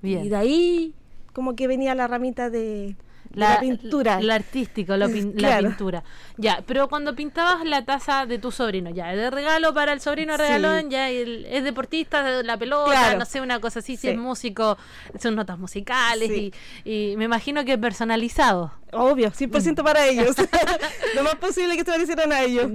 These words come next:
Speaker 1: Ya. Y en eso, em, ¿qué pintura usabas? Digamos, a ver, para que quede con, y que con el lavado no se salga, porque no es témpera, po.
Speaker 2: No, no, es
Speaker 1: No.
Speaker 2: una pintura especial para porcelana.
Speaker 1: Ya.
Speaker 2: Eh, la pintura se sella al horno,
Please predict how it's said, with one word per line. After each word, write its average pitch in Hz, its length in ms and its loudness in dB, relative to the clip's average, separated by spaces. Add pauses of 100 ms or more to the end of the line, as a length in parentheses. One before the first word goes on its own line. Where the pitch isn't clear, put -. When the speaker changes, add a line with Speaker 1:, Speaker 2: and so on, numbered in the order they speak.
Speaker 1:
Ya. 190 200 0 (320)
Y 233 120 -4
en 294 100 -2
eso, 359 400 -2
em, 220 600 -2 (120)
¿qué 302 100 0
pintura 294 460 0
usabas? 233 640 2
Digamos, 208 480 -4
a 202 100 0
ver, 196 180 2 (360)
para 226 240 0
que 214 160 -2
quede 330 320 0
con, 262 180 2
y 247 100 -4
que 240 120 -2
con 247 160 4
el 226 120 4
lavado 262 360 6
no 247 100 0
se 247 100 -6
salga, 240 360 2
porque 196 220 -6
no 190 80 -2
es - 80 -12
témpera, 302 460 -6
po. - 200 -12
Speaker 2:
No, 254 240 4
no, 240 260 2
es 208 120 2
Speaker 1:
No. 247 60 4
Speaker 2:
una 262 140 4
pintura 254 320 0
especial 285 400 -2
para 311 240 2
porcelana. 254 640 0 (180)
Speaker 1:
Ya. 185 380 -4 (140)
Speaker 2:
Eh, 226 480 2
la 214 100 2
pintura 247 320 2
se 233 180 -6
sella 277 280 2
al 240 100 6
horno, 240 340 2